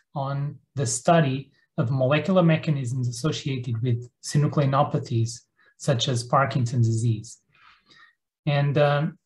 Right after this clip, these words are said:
our research interests actually focus on the, the study of what happens to proteins inside cells. So we all know it's possible to study proteins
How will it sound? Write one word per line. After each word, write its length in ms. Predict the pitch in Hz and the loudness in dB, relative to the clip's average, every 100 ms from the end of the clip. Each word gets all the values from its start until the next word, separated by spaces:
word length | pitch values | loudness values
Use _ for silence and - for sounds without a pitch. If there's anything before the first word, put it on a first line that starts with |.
| _ _ | _ _
our 320 | 208 214 226 - | 4 4 4 0
research 480 | 214 262 - 262 - | 0 0 0 -2 2
interests 360 | 185 165 156 | 2 2 0
actually 380 | 156 147 151 131 | 0 -2 -4 -6
focus 500 | 120 151 147 156 - | -2 0 2 -2 0
on 360 | 139 135 139 165 | 0 0 -4 -4
the, 540 | 143 127 120 131 127 170 | -2 0 2 2 0 -2
the 140 | 147 | 0
study 640 | 120 - 175 180 139 135 - _ _ _ | 0 4 6 8 6 0 -10 _ _ _
of 200 | 156 131 - | -2 -2 -4
what 320 | 170 202 214 | 2 4 4
happens 420 | 170 190 185 165 | 2 2 4 2
to 140 | - 160 | 2 0
proteins 880 | - 160 156 156 151 151 - - _ _ | 4 4 4 4 4 2 -2 -10 _ _
inside 640 | 165 165 165 - 147 135 | 6 8 8 2 0 0
cells. 580 | 120 143 123 113 113 - _ _ | -2 -2 0 -2 -6 -18 _ _
So 440 | - 156 147 170 - - - | -6 -2 -2 -2 -8 -20 -8
we 180 | 135 139 | 0 6
all 180 | 180 | 6
know 220 | 156 165 135 | 8 6 4
it's 160 | 117 | -2
possible 460 | - 139 - 139 127 | 2 2 2 -6 -8
to 100 | - | -8
study 360 | - 147 139 | 2 2 2
proteins 680 | 120 - 151 151 147 135 - | 0 0 0 2 -2 -2 -8